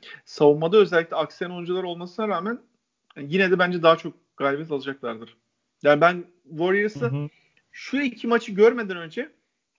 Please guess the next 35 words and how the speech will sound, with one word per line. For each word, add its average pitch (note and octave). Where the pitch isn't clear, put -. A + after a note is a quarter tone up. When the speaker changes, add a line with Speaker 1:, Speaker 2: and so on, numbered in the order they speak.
Speaker 2:
Daha E3
Speaker 1:
haklısın. F3
Speaker 2:
yukarı F#3+
yazardım E3+
diyorsun. B2+
Speaker 1:
Daha F3
yukarı B3+
yazardım G#3
ama E3+
abi, G3
e, C#3+
tokat A3+
gibi G#3
çarpıldı D3
yüzüme. C#3
Hani D3+
öyle D#3
derler F3+
ya. D3
E, C3+
Speaker 2:
Hı C3
hı. C3
Speaker 1:
çünkü F#3+
gerçekten G3+
şey G3
değil D3
yani. A2+
Kadro C#3+
çok G3
zayıf. A#3
Çok F3
boş G#3+
kalmış G#3
bir G3+
kadro. G3